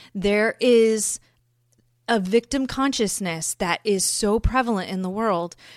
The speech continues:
where the world wants to pity you. You poor thing. You shouldn't have to go through that. And I'm not here for that, because this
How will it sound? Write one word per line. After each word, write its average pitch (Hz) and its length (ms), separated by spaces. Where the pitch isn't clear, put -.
where 202 260
the 196 100
world 208 460
wants 214 400
to 240 140
pity 247 240
you. 151 320
You 190 120
poor 247 300
thing. 202 340
You 175 100
shouldn't 226 460
have - 300
to 226 100
go 202 160
through 277 240
that. 160 320
And 208 160
I'm 247 220
not 339 220
here 311 180
for 196 160
that, 147 240
because 214 340
this 220 180